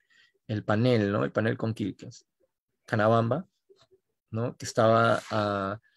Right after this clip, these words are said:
eran unas quilcas que estaban asociadas a una tumba y la tumba fue totalmente saqueada por poblaciones, po-, pobladores locales. Prácticamente todo lo que se encuentra del pasado es saqueado casi inmediatamente, ¿no? Esa es una práctica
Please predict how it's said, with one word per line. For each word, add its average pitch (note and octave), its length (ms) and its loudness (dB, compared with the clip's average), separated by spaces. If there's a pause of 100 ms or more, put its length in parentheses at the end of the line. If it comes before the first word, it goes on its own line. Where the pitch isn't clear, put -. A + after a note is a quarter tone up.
(260)
eran A#2 360 4
unas A#2+ 220 -2
quilcas B2 340 -2
que - 80 -10
estaban A#2+ 280 -2
asociadas A#2 480 0
a A2 40 -4
una A2+ 240 -2
tumba A#2+ 500 0
y A#2 120 -8
la A2 100 -4
tumba A#2 200 0
fue B2 140 0
totalmente A#2+ 460 -2
saqueada A#2 400 0
por A2+ 140 -4
poblaciones, A2+ 520 -2
po-, G#2+ 320 -2
pobladores A#2+ 360 4
locales. A#2+ 540 0 (500)
Prácticamente C#3 560 0
todo D3 180 2
lo D3 100 2
que A#2 80 -4
se A#2+ 120 -6
encuentra C#3+ 760 -4
del B2 120 -10
pasado C#3+ 300 2
es C3+ 60 -2
saqueado B2 400 2
casi B2+ 220 -4
inmediatamente, A#2 720 -4
¿no? D3 260 -4 (360)
Esa B2+ 200 -6
es B2 40 -2
una C3 140 2
práctica A#2+ 1080 0